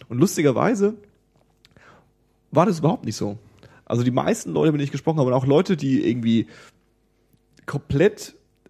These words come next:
äh, wo ich, denen ich zugetraut hätte, so, „Okay, du sagst jetzt auf jeden Fall, was wollen die alle hier?“ Ja, die waren alle relativ,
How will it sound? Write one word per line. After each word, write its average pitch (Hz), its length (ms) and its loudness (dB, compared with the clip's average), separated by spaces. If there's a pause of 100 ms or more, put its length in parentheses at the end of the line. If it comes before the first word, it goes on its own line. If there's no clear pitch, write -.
(160)
äh, 127 360 4
wo 131 100 2
ich, - 140 -6
denen 139 160 2
ich 131 100 -4
zugetraut 175 540 0
hätte, 139 120 0
so, 135 100 -2
„Okay, 143 200 -4
du 196 200 0
sagst 151 340 0
jetzt 147 120 -8
auf 131 140 -2
jeden 135 220 -2
Fall, 123 440 2
was 127 160 -2
wollen 117 200 2
die 110 100 2
alle 104 100 -6
hier?“ 143 280 0 (360)
Ja, 156 220 0 (420)
die 143 100 4
waren 147 120 4
alle 165 260 2
relativ, 202 760 -2